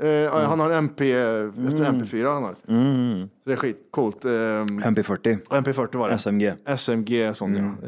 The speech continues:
Speaker 1: Eh,
Speaker 2: Monolithic suppressor.
Speaker 1: Ja, det var lasersvärd och
Speaker 2: Ja, okej.
Speaker 1: Mm, så, mm, sen kollade, jag kollade ju aldrig I M D B-betyg innan längre.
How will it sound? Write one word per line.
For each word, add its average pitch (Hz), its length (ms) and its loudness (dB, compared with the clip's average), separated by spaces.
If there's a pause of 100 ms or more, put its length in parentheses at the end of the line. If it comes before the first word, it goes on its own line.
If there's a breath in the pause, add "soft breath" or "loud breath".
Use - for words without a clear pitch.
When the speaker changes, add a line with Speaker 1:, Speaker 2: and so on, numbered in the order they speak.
Speaker 1:
Eh, 98 120 -6
Speaker 2:
Monolithic 104 500 0
suppressor. 98 560 -2
Speaker 1:
Ja, 117 400 2
det 107 60 -4
var 101 200 -4
lasersvärd 90 580 -10
och - 160 -16 (500)
Speaker 2:
Ja, 104 260 -2
okej. - 180 -18 (520)
Speaker 1:
Mm, 214 240 2
så, 233 200 2
mm, 214 180 2 (400 loud breath)
sen 208 220 0
kollade, 170 360 4
jag 190 140 4
kollade 185 280 2
ju 202 60 4
aldrig 135 260 0
I 131 40 2
M 127 80 2
D 123 140 2
B-betyg 107 380 -4
innan 127 280 0
längre. 90 300 -6